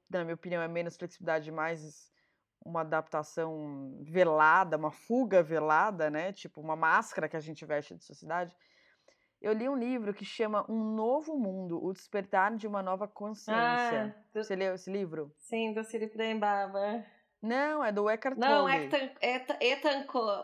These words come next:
Speaker 1: É,
Speaker 2: isso.
Speaker 1: é, é.
Speaker 2: Esse.
Speaker 1: Ele tem
Speaker 2: É
Speaker 1: esse nome,
Speaker 2: animal
Speaker 1: esse
Speaker 2: esse
Speaker 1: nome
Speaker 2: livro.
Speaker 1: fácil de falar. E ele fala muito do ego, que é isso, o quanto o ego domina nossas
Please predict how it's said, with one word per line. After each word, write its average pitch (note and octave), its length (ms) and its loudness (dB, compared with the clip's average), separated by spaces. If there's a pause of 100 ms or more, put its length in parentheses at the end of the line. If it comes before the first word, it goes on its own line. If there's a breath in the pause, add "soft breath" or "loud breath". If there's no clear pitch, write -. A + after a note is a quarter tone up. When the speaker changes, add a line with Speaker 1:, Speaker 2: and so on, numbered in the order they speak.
Speaker 1:
É, A3 340 4
Speaker 2:
isso. G#3+ 260 -8 (180)
Speaker 1:
é, - 320 -2 (100)
é. D#3 380 -2
Speaker 2:
Esse. G3+ 680 -4
Speaker 1:
Ele F3+ 160 -6
tem F#3 140 -6
Speaker 2:
É - 60 0
Speaker 1:
esse G#3 100 2
nome, A3 40 2
Speaker 2:
animal A#3+ 340 2
Speaker 1:
esse G#3+ 120 0
Speaker 2:
esse G#3+ 80 -4
Speaker 1:
nome F#3+ 180 0
Speaker 2:
livro. G3 340 -4
Speaker 1:
fácil F3 340 -2
de - 80 -16
falar. D#3 340 -6 (600 soft breath)
E A#3 100 -4
ele C4+ 200 2
fala D#4 280 6
muito D#4+ 360 -2
do E4+ 180 2
ego, C#4 480 4
que A#3 140 0
é B3 100 4
isso, C4+ 420 -2
o F#3+ 40 -2
quanto C#4+ 460 2
o C4 80 2
ego C4+ 500 0
domina C4 920 -2 (680)
nossas C4 920 -4